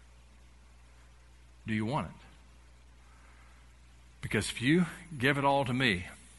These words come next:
I'm gonna make it available back to you. As long as you understand it doesn't belong to you.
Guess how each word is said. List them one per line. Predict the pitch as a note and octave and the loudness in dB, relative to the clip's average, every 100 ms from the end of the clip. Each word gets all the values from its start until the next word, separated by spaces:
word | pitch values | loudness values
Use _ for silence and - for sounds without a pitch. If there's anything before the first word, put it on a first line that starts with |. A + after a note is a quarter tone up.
| - - - - - - - - - - - - - - - - - - - - - - - - - - | -20 -20 -20 -20 -20 -20 -20 -20 -20 -20 -20 -20 -20 -20 -20 -20 -20 -20 -20 -20 -20 -20 -20 -20 -20 -10
I'm | A2+ | -4
gonna | G#2+ | 0
make | A2+ A2+ | 0 0
it | |
available | G2 A2+ D#3 F#2 | 0 0 0 -2
back | F#2+ F#2+ - | -4 -4 -4
to | |
you. | G#2+ E3 G2+ - - - - - - - - - - - - - - - - - - - | -4 -2 -4 -12 -20 -20 -20 -20 -20 -20 -20 -20 -20 -20 -20 -20 -20 -20 -20 -20 -20 -14
As | G2+ | -4
long | A2+ G#2+ | -2 0
as | G#2+ | -2
you | |
understand | G2+ F#2 A#2 G#2 F#2+ | -2 -2 -2 -2 -2
it | G2 | -2
doesn't | G#2 F2+ | -2 -2
belong | F#2 G2 A2 | -4 -4 -4
to | G#2+ | -6
you. | E2 | -12